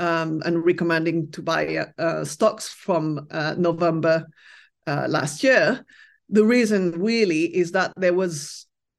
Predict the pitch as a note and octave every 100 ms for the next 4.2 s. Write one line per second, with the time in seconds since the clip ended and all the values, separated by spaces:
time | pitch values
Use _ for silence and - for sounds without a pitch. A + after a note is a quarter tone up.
0 | _ G#3 A3+ A#3 G#3+ G#3+ F3+ F3+ - _
1 | F#3+ F3 C#3 C#3+ F#3+ F3 D#3+ F3 E3+ F3
2 | D3+ F3 F3 E3+ D#3+ E3 E3 D#3+ - E3
3 | D3+ - D#3 D3+ D3 F3+ D#3 - F3 E3+
4 | E3